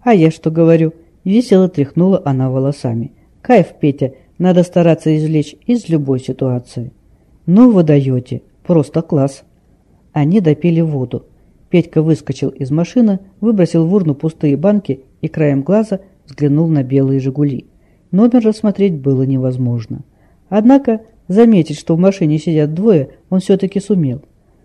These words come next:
Плюхнувшись на сиденье, он показал Александре Павловне два пальца. Она, понимающе кивнула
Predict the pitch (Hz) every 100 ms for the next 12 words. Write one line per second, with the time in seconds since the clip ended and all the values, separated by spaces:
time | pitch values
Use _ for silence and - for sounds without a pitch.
0 | _ - 233 262 151 - 143 156 143 180
1 | 240 214 202 _ - 233 233 180 165 175
2 | - 160 151 - 147 143 147 180 170 143
3 | 143 139 135 _ - 156 151 - 160 123
4 | - - _ _ _ _ - 147 156 220
5 | - - 139 131 135 139 - 151 156 147
6 | 127 117